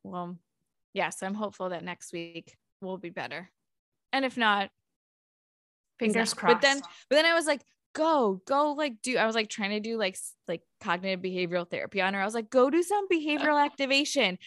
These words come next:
Speaker 1: like, go do something, go do opposite action," you know, like, T V. I'm, like, throwing her all these, like, things. I wasn't using those words.
Speaker 2: Right.
Speaker 1: But I was trying to, like, again, rationalize with not a super rational thinker of, like,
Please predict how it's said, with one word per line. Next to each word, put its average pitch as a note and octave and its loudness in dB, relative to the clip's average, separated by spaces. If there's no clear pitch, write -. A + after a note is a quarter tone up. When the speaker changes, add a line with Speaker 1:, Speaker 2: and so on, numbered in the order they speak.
Speaker 1:
like, C4 4
go D#4 2
do D4 2
something, A3 0
go D4 6
do D#4+ 4
opposite D#4+ 2
action," D4 2
you A#3 0
know, B3+ 2
like, A3+ 0
T E4 -2
V. D4 0
I'm, C#4+ 4
like, D4+ 0
throwing C#4 4
her C#4+ 2
all C#4+ 2
these, C4+ -2
like, G#3 -2
things. G#3 -4
I G3 -2
wasn't G3 0
using F#3 -4
those F3+ 0
words. F3 -4
Speaker 2:
Right. F#3 0
Speaker 1:
But A3 -2
I G3 4
was G3+ 0
trying G#3+ 0
to, A#3 -6
like, F#3+ 0
again, A#3+ 2
rationalize G3+ -2
with G3+ -8
not G3 -2
a B3 -6
super D4+ -6
rational D4+ -2
thinker D4+ -2
of, B3 -2
like, A3+ -6